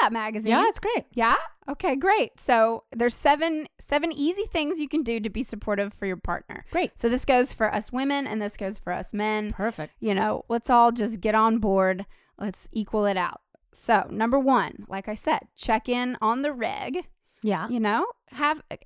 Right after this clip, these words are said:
Speaker 1: don't let it be out of the blue that you wanna start your company, uh, for the vibrator thing. You just be communicative, tell them, be honest
Speaker 2: Where you're
Speaker 1: and
Speaker 2: at, yeah.
Speaker 1: open. Yeah. Uh, number two,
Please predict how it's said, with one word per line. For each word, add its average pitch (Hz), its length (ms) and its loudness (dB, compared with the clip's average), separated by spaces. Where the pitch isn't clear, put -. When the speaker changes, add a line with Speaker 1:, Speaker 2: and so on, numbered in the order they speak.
Speaker 1:
don't 320 180 4
let 359 140 4
it 370 120 0
be 311 300 0
out 240 180 4
of 240 100 -6
the 247 60 -4
blue 320 300 2
that 202 120 -4
you 196 120 -2
wanna 190 180 -2
start 196 260 -4
your 180 100 -10
company, 180 560 -4
uh, 180 320 -4
for - 260 -12
the 175 240 -6
vibrator 175 420 -8
thing. - 260 -10
You 214 200 -4
just 220 400 -4
be 226 160 -8
communicative, 240 880 -4
tell 202 240 -2
them, 208 300 -6
be 208 160 -6
honest 185 420 -4
Speaker 2:
Where 226 100 2
you're 233 180 4
Speaker 1:
and 220 220 0
Speaker 2:
at, - 80 2
yeah. 247 80 0
Speaker 1:
open. 180 320 -4
Yeah. 240 160 -2
Uh, 190 180 0
number 196 200 -2
two, 214 560 2